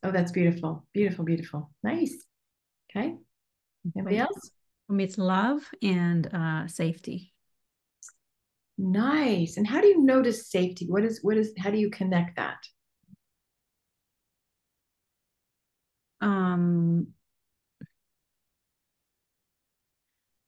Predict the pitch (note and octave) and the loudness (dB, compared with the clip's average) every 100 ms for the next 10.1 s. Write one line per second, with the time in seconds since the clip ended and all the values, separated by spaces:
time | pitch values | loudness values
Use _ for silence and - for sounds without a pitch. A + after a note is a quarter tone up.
0 | _ _ G#3 A3 G3+ G3 - G#3 G3+ - | _ _ -6 0 2 0 0 0 0 0
1 | F3 E3+ - F3+ E3+ E3 D3 - D#3 - | 0 0 0 0 2 0 -2 -6 -6 -8
2 | _ _ _ _ _ _ _ - F3+ - | _ _ _ _ _ _ _ -10 -10 -10
3 | - F3+ F3 F3+ F#3+ G#3 A3 - - _ | -6 -2 0 2 2 2 2 -2 -16 _
4 | E3+ D#3+ - F#3 F3+ E3+ - - - _ | -8 -8 -8 -6 -4 -6 -6 -10 -20 _
5 | _ _ _ _ _ _ _ - - F#3 | _ _ _ _ _ _ _ -12 -6 -6
6 | - - - - - F#3 F3+ F#3 F#3+ G3+ | -6 -8 -8 -12 -8 -6 -4 -2 -4 0
7 | A3+ A3+ F3 E3 E3 - - - - G3+ | 0 0 0 0 -2 -4 -8 -8 -2 0
8 | D#3+ D#3+ - - - - D#3 D#3 D3+ D3 | 2 0 -4 -12 -16 -6 -2 0 0 -2
9 | - - - F#3 D#3 E3+ E3+ F#3 E3+ F3 | -6 -20 -12 -8 -6 -4 -4 -2 -2 -4